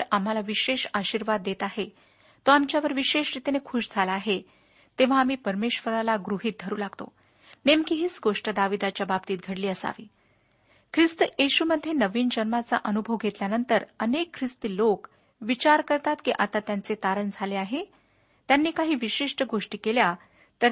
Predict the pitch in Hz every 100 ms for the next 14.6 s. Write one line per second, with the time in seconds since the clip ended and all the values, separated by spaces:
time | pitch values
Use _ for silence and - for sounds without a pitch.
0 | - 254 208 202 208 220 - 220 226 -
1 | 208 190 208 202 202 - - _ _ _
2 | _ - - 302 349 339 294 302 320 311
3 | 254 240 254 277 - 208 214 208 262 254
4 | 214 202 202 214 220 226 226 196 185 247
5 | 240 392 208 - _ _ _ _ _ -
6 | 320 311 330 370 359 339 233 233 247 190
7 | - _ _ _ 233 233 226 - 277 -
8 | 285 - - 202 214 208 - 208 208 208
9 | 202 208 - - _ _ _ _ _ _
10 | _ _ - 277 359 349 330 370 285 233
11 | 214 214 202 240 - 190 180 - _ 220
12 | 220 226 - 247 254 254 - - _ 180
13 | 233 247 269 262 262 226 208 233 214 214
14 | 214 190 - 202 220 262